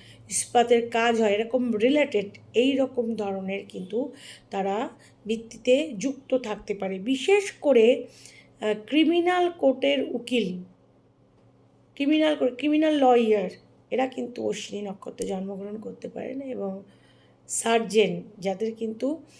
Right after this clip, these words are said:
উম, মানে, কি বলবো, অস্ত্রোপচার যারা করেন আর কি, সার্জেন, এরকম ধরনের অশ্বিনী নক্ষত্রে জন্মগ্রহণ যারা করেন, তাদের মধ্যে এই, আহ, জিনিসগুলো, এই কোয়ালিটি বা এই বৃত্তিগুলো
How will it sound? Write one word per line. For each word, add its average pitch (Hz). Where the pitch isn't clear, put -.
উম, 190
মানে, 190
কি 240
বলবো, 202
অস্ত্রোপচার 202
যারা 180
করেন 180
আর -
কি, -
সার্জেন, 202
এরকম 208
ধরনের 214
অশ্বিনী -
নক্ষত্রে 190
জন্মগ্রহণ 185
যারা -
করেন, -
তাদের 220
মধ্যে 208
এই, 185
আহ, -
জিনিসগুলো, 196
এই 202
কোয়ালিটি 202
বা 247
এই 202
বৃত্তিগুলো 214